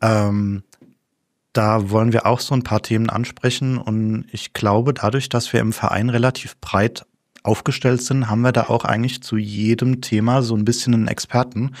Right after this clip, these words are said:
äh, den wir uns da einmal dazu holen können,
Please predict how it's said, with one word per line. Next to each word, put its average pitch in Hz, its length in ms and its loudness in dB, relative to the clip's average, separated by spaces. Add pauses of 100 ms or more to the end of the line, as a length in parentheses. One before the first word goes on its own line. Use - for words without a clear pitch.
(580)
äh, 107 160 -2
den 104 160 -2
wir 110 80 4
uns 110 140 0
da 110 100 2
einmal 104 220 2
dazu 107 420 -2
holen 120 220 2
können, 113 460 2